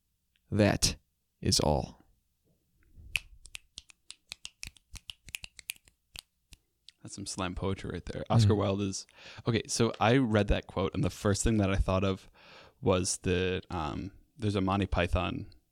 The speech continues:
Speaker 2: sketch with Oscar Wilde. Have you seen this?
Speaker 1: No.
Speaker 2: No? <laughs> And he, where he sa-, he says, what is it? The, um, "Oh, the only thing, w-, like, the, it's the fancy guy at the party or whatever. It's
Speaker 1: Yeah,
Speaker 2: like,
Speaker 1: yeah,
Speaker 2: oh,
Speaker 1: yeah.
Speaker 2: you're the talk of the town or whatever." He's like, "Hmm, the only thing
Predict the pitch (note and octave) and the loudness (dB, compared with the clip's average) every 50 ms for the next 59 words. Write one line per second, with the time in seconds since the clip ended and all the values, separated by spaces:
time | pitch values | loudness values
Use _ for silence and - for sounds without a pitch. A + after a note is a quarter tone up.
0 | _ _ _ _ _ _ _ _ - - - - - D#2 D#2+ - - - - - | _ _ _ _ _ _ _ _ -14 -12 -6 -2 -2 -2 -2 -2 -6 -12 -12 -12
1 | - - - D2 - A2 G#2+ - - F#2+ F2+ E2+ F2 F2+ G2+ F#2+ G2 G2 - - | -10 -8 -6 -4 -4 -4 -4 -4 -2 -2 0 0 0 0 0 0 0 -2 0 0
2 | G#2 G#2+ A#2 B2 B2+ B2+ G#2 G#2+ G2+ F#2+ G2 G2 G2 - - - - - - - | 0 0 0 0 -2 0 2 2 4 4 4 2 0 -4 -8 -14 -16 -18 -20 -20
3 | _ - G2+ F#2+ G2+ G#2+ - - - - - - - - G#2+ - - - - - | _ -2 2 2 4 2 2 2 4 4 6 4 4 2 -4 -8 -4 -2 -2 -2
4 | - - - A#2 A2+ - - - F#2+ G2 A2 G2+ - G2 F#2+ F2+ - F#2 G2 F2+ | -2 0 0 0 2 2 2 0 2 2 2 4 4 4 4 2 2 0 0 0
5 | F#2 F2+ F#2+ E2+ - - - E2+ D2+ D2+ E2+ - - - - - - - - - | 0 0 -2 -4 -6 -4 -4 -2 -2 -2 -2 -4 -8 -16 -20 -20 -20 -20 -20 -20
6 | _ _ _ - G2+ F#2+ F#2 F2+ E2+ E2+ F2+ F2+ - _ _ _ _ _ _ _ | _ _ _ -2 0 0 2 0 0 -2 -2 -4 -8 _ _ _ _ _ _ _
7 | - A#2 B2 A#2 G#2+ G2+ F#2+ G#2+ A2 A#2+ B2 - - A2+ G#2+ G#2+ G#2 - - - | -4 -2 0 0 0 2 2 4 4 4 4 4 4 2 4 2 0 0 -2 -6
8 | - - - - - E2+ F#2 E2 D#2+ - - - - G#2 F2 E2 E2 D#2+ - - | -10 -10 -8 -6 -4 -2 -2 -2 -4 -8 -14 -10 -6 -4 -4 -2 -4 -4 -6 -10
9 | - - _ _ _ _ _ _ _ - - - - - D#2+ E2 - - - - | -16 -20 _ _ _ _ _ _ _ -18 -18 -10 -6 -4 -4 -4 -4 -6 -6 -4
10 | F2 - - - - - E2 - - - - - - - D3 F3 G#3 A3 G3+ D#3 | -4 -4 -4 -6 -6 -4 -4 -4 -4 -6 -6 -4 -2 2 2 4 4 6 6 6
11 | C3 C3 - - - E3 C3+ A2 G#2 G#2 - - A#2 G#2+ G#2 A2+ G2+ - B2 C3 | 6 6 6 8 8 8 8 6 6 4 4 2 2 2 4 2 4 4 6 6
12 | C#3+ C3+ G#2+ G#2 G#2 G2+ G2+ G2 F#2+ G#2 F#2+ - B2+ B2 A#2+ A#2 A2+ G#2 G#2 G#2+ | 6 6 6 4 6 6 4 4 4 2 2 6 8 8 10 10 10 10 8 8
13 | A2+ A#2+ A2+ - A#2 A2 A2 G#2+ G#2 G#2 | 8 6 6 6 4 4 4 2 2 0